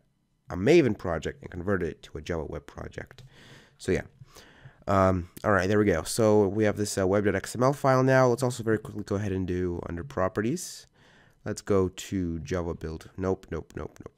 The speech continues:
nope. We're gonna go to project facets, just there. There we go. And here under runtimes,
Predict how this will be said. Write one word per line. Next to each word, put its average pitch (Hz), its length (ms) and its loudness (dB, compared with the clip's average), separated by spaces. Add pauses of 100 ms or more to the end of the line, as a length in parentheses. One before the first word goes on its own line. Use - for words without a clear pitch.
nope. - 140 -14
We're - 140 -14
gonna - 100 -8
go - 120 -10
to 82 60 -10
project - 500 -10
facets, - 720 -6 (760)
just - 280 -16
there. 95 360 -2 (380)
There 101 120 -2
we 98 60 0
go. 135 280 4
And 110 120 0
here 123 160 2
under 98 220 2
runtimes, 107 1120 0